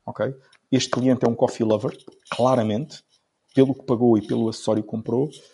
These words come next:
e os outros ainda fui ali repescar, repescar um bocadinho,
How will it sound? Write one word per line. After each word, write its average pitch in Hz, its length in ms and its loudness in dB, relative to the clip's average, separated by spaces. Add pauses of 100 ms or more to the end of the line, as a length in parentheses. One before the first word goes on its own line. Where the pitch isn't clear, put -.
(260)
e 135 140 0
os 123 160 0
outros 135 460 0
ainda 131 160 0
fui 131 180 -2
ali 131 200 0
repescar, - 720 -8 (420)
repescar - 460 -6
um 120 80 -2
bocadinho, 123 500 0